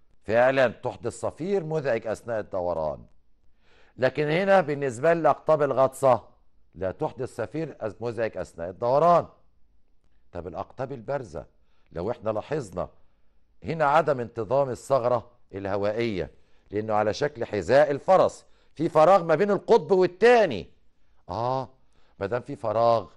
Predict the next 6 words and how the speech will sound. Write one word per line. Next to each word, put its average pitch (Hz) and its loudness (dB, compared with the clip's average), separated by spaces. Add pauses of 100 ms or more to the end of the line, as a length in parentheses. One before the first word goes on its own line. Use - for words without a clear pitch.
(420)
يبقى 95 -10
في 139 -8
هروب 131 -6 (420)
مغناطيسي 104 -12 (480)
غير 233 4 (460)
الاسطوانيه، 98 -6